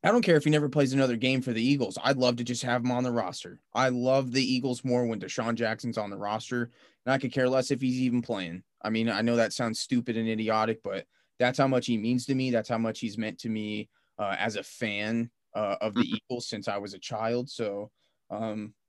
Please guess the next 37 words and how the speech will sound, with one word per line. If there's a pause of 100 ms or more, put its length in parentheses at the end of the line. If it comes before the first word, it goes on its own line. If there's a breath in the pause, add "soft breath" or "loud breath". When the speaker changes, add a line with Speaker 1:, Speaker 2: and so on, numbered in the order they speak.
(100)
Speaker 1:
I
just
hope
the,
the
end
of
his
tenure
here
with
the
Eagles
is,
um, (480)
he
gives
us
something
more.
He's
able
to
get
out
there, (460)
catch
a
few
more
touchdowns, (300)
celebrate,
flap
his
wings,
and,
uh,